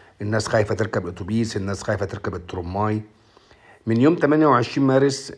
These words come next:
لحد واحد، آه، تمانية وعشرين فبراير لحد واحد مارس بيبقى تلات أيام دول الناس كلها بتستناه عشان بيبقى فيه كرنفال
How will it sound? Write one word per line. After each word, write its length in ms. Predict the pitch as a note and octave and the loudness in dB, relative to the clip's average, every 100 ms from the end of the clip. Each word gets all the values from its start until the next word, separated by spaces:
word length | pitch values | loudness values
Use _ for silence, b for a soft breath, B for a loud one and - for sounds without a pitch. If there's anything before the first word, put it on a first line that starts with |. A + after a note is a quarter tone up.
| F#2+ | -12
لحد 380 | F#2+ G#2 A#2+ A2 | -6 -2 -2 0
واحد، 460 | A#2 A2 G2 F2 | 0 0 -4 -6
آه، 320 | F#2 F2+ F2 - | -6 -6 -6 -6
تمانية 300 | G2+ A#2 A2 | -4 0 0
وعشرين 420 | F#2 - A#2+ G#2+ | -2 -2 -2 -2
فبراير 480 | - E2+ G2+ G#2+ G2+ | -4 -4 -2 -2 -4
لحد 320 | F2 G#2 G2 | -4 -6 -4
واحد 280 | G2 - F2+ | -6 -6 -6
مارس 360 | G2 A#2 - | -4 -4 -6
بيبقى 380 | F2 G2+ - G2+ | -10 -10 -8 -8
تلات 300 | B2 B2+ B2 | -2 -2 -2
أيام 340 | G2+ A2+ C3 | -2 -2 -2
دول 360 | G#2+ A2+ C3+ B2+ - | -2 0 0 -2 -8
الناس 280 | G2+ A#2+ B2 | -6 -6 -6
كلها 280 | A#2 A#2 | -2 -2
بتستناه 600 | C3 G#2+ - G#2 G#2 B2 C#3 | -2 -6 -8 -6 -6 -4 -4
عشان 300 | G2+ - G2+ | -6 -6 -6
بيبقى 260 | G#2+ - | -6 -8
فيه 180 | - C3+ | -4 0
كرنفال 680 | B2+ G2 G2 F#2+ A2+ C#3+ | 0 0 -4 -2 -2 -2